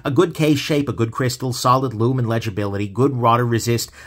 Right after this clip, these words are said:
great dive bezel, a solid movement, drilled lugs, great customization,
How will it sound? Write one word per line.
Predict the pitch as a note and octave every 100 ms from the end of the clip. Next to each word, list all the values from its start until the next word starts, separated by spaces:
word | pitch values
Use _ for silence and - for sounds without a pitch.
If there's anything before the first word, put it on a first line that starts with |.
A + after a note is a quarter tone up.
| B2
great | A2+ E3 F#3
dive | B2 A#2+ A2
bezel, | A#2 A#2 A#2+
a | G#2+
solid | - C3+ C3 G2+
movement, | G2+ F#2 G2+ F#2
drilled | F2+ C3+ B2
lugs, | A#2+ A2 A2 -
great | C#3+ D#3
customization, | C3+ C3 B2 A2 G2 G2+ - G#2